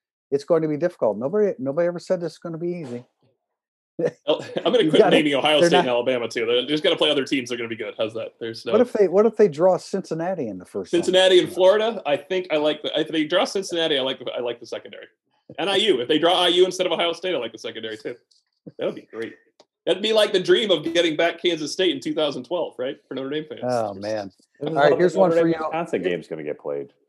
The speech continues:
Speaker 2: Yes.
Speaker 3: It's gonna be in the playoffs.
Speaker 1: All right, here's one for you, O'Malley. L P N seventy-one, in previous podcasts, O'Malley said that if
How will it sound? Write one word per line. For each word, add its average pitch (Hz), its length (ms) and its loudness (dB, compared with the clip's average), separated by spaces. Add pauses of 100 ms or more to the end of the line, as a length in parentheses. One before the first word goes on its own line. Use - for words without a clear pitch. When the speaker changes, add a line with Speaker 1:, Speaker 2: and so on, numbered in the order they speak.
(100)
Speaker 2:
Yes. - 300 -12
Speaker 3:
It's 127 180 -12
gonna 139 140 -2
be 147 60 -2
in 143 80 -2
the 139 40 -2
playoffs. 139 640 2 (960)
Speaker 1:
All 165 240 4
right, 135 100 0
here's 180 300 2
one 180 180 6
for 160 160 -2
you, 156 140 6
O'Malley. 147 400 6
L 180 140 6
P 208 200 0
N 185 160 4
seventy-one, 165 520 4
in 143 120 0
previous 226 440 4
podcasts, 139 600 4 (540)
O'Malley 196 380 6
said 185 320 6
that 151 140 6
if - 240 0